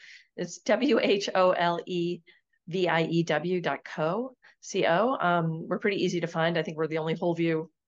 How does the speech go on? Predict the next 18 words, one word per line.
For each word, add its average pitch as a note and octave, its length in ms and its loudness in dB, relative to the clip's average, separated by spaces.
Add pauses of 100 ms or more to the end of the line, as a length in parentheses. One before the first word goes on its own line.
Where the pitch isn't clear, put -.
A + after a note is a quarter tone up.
(120)
out D#3 160 -2
there. B3 240 -2 (500)
Um, F3 560 -2 (160)
and G3+ 220 4
we A3 100 2
have, G3 240 2
and F#3+ 160 0
there's F#3+ 180 -2
three B3 220 -2
different G#3+ 220 -2
ways F3 240 0
to F3+ 100 -6
reach F3 160 -4
us. D#3+ 140 -8
You E3+ 80 -10
can D#3 120 -10
call F#3+ 300 4
us, F3+ 340 2